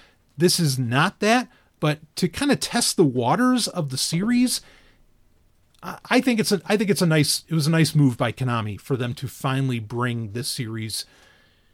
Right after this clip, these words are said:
you know, to, uh, shall we say, an English-speaking audience. Anyway, um, let's see. Then it, it ended off with,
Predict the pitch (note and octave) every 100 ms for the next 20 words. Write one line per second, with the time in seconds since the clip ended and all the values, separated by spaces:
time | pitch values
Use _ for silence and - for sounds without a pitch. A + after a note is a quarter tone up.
0 | _ _ _ _ _ G#3 E3 D3+ G3 F#3+
1 | F#3+ F#3+ F#3+ F3 E3+ E3 G3 F3+ E3 E3+
2 | E3+ D#3+ - D#3+ C#3+ B2+ G2 F2+ - -
3 | - _ - A3+ D3+ G2+ _ _ E3+ E3
4 | E3 D#3+ D3 - _ _ _ _ _ G3
5 | - D3 E3+ A#3+ A#3 G3+ - G3 F#3 -
6 | - - _ - F3+ F#3+ F#3 F3 E3 E3
7 | D#3 - D#3+ D3 D#3 D3+ -